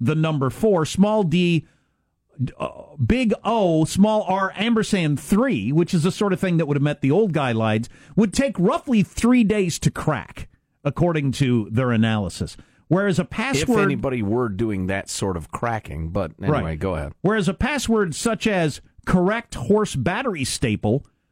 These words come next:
Speaker 1: would take five hundred and fifty years to hack.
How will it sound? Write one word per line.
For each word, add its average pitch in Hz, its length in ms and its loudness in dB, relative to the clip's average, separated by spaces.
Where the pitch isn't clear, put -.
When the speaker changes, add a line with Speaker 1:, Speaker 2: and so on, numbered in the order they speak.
Speaker 1:
would 202 160 2
take 247 220 0
five 320 320 0
hundred 294 300 0
and 175 120 0
fifty 247 400 -2
years 208 500 4
to 127 120 2
hack. 95 240 -4